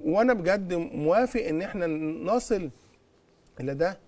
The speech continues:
بشيء من التحديات، واحنا قابلينها، قابلينها لان بجد مستخبين في قدرات ربنا، لان احنا قدراتنا محدوده لكن عطاء ربنا غير محدود. وهو طالب منك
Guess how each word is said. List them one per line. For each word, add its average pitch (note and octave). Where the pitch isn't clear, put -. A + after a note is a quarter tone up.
بشيء G#3
من D3
التحديات، C3
واحنا A#3
قابلينها، C#3+
قابلينها A3
لان D#3+
بجد C#3
مستخبين C#3
في C#3+
قدرات B2+
ربنا، G2+
لان D3
احنا F#3+
قدراتنا D3+
محدوده B2+
لكن D3+
عطاء D3+
ربنا D3
غير D#3+
محدود. A#2+
وهو G#3
طالب C4
منك E3+